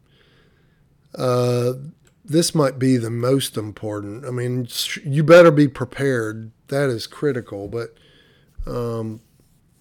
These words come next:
one of the things that came up is I've got adult, I have adult kids. They're in their twenties, early twenties.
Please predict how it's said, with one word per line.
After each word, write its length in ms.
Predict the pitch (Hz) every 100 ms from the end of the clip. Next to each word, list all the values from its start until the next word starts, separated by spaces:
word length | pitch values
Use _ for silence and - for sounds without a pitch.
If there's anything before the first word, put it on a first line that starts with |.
| _ _ _ _ _ _ _
one 140 | 190
of 60 | 202
the 80 | 170
things 300 | 156 143 123
that 140 | -
came 280 | - 131 120
up 280 | 120 113 -
is 360 | 113 113 110
I've 240 | 120 127 131
got 200 | 139 123
adult, 560 | 113 117 113 - - - _ _ _ 127
I 80 |
have 120 | 139 127
adult 440 | 107 117 110 -
kids. 400 | - 110 107 107
They're 180 | 120 120
in 80 | 113
their 140 | 104
twenties, 720 | - - 113 104 107 104 -
early 320 | - 151 123 107
twenties. 600 | - 107 101 104 -